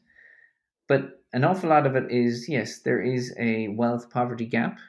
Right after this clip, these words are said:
that is getting bigger. Um, but let's start from the ground up. Um, it's all great and privileged us, like I said earlier on, having this conversation, talking about,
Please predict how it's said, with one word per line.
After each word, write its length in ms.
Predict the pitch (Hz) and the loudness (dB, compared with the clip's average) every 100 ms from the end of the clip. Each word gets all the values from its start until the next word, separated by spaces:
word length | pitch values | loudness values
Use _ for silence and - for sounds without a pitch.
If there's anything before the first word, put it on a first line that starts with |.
| _ - 104 | _ -12 -2
that 160 | 113 113 | 2 2
is 140 | 113 | 2
getting 320 | 113 110 107 | 2 0 0
bigger. 400 | 110 123 190 196 - _ - - _ | 0 0 0 -4 -12 _ -20 -20 _
Um, 640 | - 104 101 104 104 101 - _ _ _ _ _ _ _ _ _ _ | -6 -4 -2 -4 -6 -8 -14 _ _ _ _ _ _ _ _ _ _
but 220 | 131 110 | 2 4
let's 220 | 135 151 | 4 2
start 260 | - 147 139 | 2 2 2
from 160 | 127 113 | 2 0
the 60 | |
ground 360 | 113 113 110 110 | 2 2 2 2
up. 260 | 104 - - - 107 | 0 -2 -12 -16 -8
Um, 520 | 107 104 98 98 - _ _ _ _ _ _ - _ _ _ _ - | -6 -4 -4 -6 -8 _ _ _ _ _ _ -20 _ _ _ _ -4
it's 160 | 120 | 0
all 220 | 147 143 | 2 4
great 380 | 123 123 123 123 - | 4 6 6 4 -2
and 100 | 117 | -4
privileged 540 | 151 131 117 113 - | 0 2 2 0 -2
us, 480 | 117 113 - - - _ - | -2 -2 -4 -14 -18 _ -12
like 160 | 113 104 | -8 -6
I 40 | |
said 200 | 113 120 | -2 0
earlier 340 | 110 107 107 | 0 -2 -2
on, 220 | 123 117 107 | 0 0 0
having 240 | 107 110 | -6 -8
this 140 | 113 | -8
conversation, 640 | - 107 110 113 110 113 110 | -8 -8 -6 -4 -4 -6 -10
talking 260 | 104 - | -10 -10
about, 160 | 104 104 | -12 -12